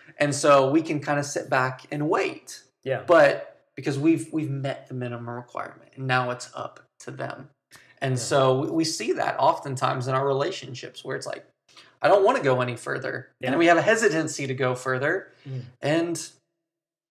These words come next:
Speaker 1: again, we, we've met that minimum threshold.
Speaker 2: Yeah.
Speaker 1: And the question we have to ask is, do we see that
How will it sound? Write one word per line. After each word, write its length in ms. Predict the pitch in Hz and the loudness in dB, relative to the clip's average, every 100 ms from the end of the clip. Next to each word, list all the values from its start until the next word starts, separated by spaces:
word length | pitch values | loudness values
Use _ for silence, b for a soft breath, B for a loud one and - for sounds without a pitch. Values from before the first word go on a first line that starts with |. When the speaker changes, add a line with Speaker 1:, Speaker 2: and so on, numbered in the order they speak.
| _ _ _ _ - | _ _ _ _ -16
Speaker 1:
again, 380 | 123 160 185 120 | -6 -2 -2 -4
we, 160 | 127 131 | -6 -6
we've 260 | 143 127 | -8 -6
met 200 | 139 131 | -6 -2
that 160 | 131 127 | -2 -2
minimum 320 | 131 127 120 | -4 -4 -6
threshold. 580 | 117 127 127 - - 120 _ b b | -10 -10 -10 -12 -14 -16 _ b b
Speaker 2:
Yeah. 140 | 147 139 | -12 -6
Speaker 1:
And 120 | 127 | -6
the 40 | 123 | -4
question 380 | 151 127 156 | -4 -2 -4
we 60 | 135 | -2
have 100 | 123 | -4
to 100 | - | 0
ask 200 | 139 143 127 | -2 -2 -8
is, 100 | 117 | -6
do 160 | 131 | -6
we 100 | 135 | -4
see 280 | 131 - 160 | -6 -6 -2
that 420 | 123 117 - - | 0 0 -2 -10